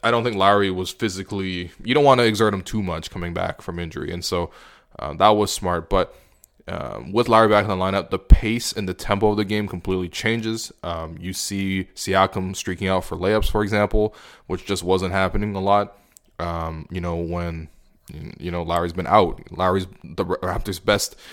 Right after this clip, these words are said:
He's not even just the best passer. He's, like, he's so good at managing the pace of the game. And it's, like, small things, like, he'll, like, rush out of bounds, and then he'll, like, really, really beg the referee to, like, you know,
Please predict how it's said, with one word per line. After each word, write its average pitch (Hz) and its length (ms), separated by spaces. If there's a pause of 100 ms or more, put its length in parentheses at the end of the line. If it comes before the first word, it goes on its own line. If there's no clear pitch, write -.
(160)
He's 196 120
not 285 140
even 320 120
just 220 160
the 277 60
best - 340
passer. 175 500
He's, 127 220
like, 131 280 (320)
he's - 240
so 185 220
good 190 160
at 147 120
managing 110 640
the 98 80
pace - 340
of 90 80
the 90 80
game. 95 320
And 101 100
it's, 113 80
like, 123 140
small 139 320
things, 101 320
like, 92 200 (260)
he'll, 123 160
like, 120 140
rush 104 440
out 110 120
of 98 100
bounds, 98 460
and 101 120
then 101 100
he'll, 107 140
like, 95 220
really, 107 420
really 101 240
beg 98 260
the 95 80
referee 98 380
to, 92 100
like, 87 220 (200)
you 101 120
know, 87 180